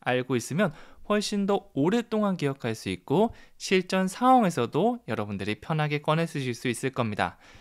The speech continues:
지금부터 제가 정말 쉽고 편안하게 설명해 드리도록 할게요. 시작해 보겠습니다. 첫 번째 문장은 "출근은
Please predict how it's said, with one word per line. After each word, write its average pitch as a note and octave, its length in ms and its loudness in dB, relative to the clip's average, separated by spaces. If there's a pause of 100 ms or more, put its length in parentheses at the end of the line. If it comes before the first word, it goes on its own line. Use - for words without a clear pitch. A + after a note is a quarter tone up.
(240)
지금부터 G3 420 -2
제가 F3+ 320 4
정말 F3 640 2
쉽고 F3 600 -2
편안하게 F#3 480 0
설명해 D3+ 400 -2
드리도록 G2+ 420 -4
할게요. D3 500 0 (200)
시작해 B2 320 -4
보겠습니다. F#2+ 600 -10 (380)
첫 G#3 180 -6
번째 A3 220 2
문장은 E3+ 560 2 (140)
"출근은 A#3+ 580 2